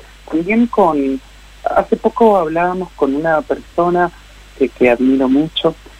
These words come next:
y que hablábamos de comunidad, ¿no? Y, y me decía, "A mí no me gusta mucho la palabra comunidad".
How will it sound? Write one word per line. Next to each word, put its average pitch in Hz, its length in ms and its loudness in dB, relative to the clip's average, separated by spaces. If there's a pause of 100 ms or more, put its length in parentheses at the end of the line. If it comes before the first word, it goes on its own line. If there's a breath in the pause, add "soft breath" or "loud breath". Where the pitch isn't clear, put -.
(120)
y 147 140 0
que 147 220 4
hablábamos 190 540 2
de 139 200 4
comunidad, 127 720 2 (540 loud breath)
¿no? 151 220 -2
Y, 160 400 -4
y 151 100 -8
me 160 140 -2
decía, 208 300 2
"A - 20 4
mí 240 100 8
no 285 120 2
me 135 100 2
gusta 117 360 0
mucho 117 320 -4
la 123 140 4 (300)
palabra 131 420 2
comunidad". 110 580 -6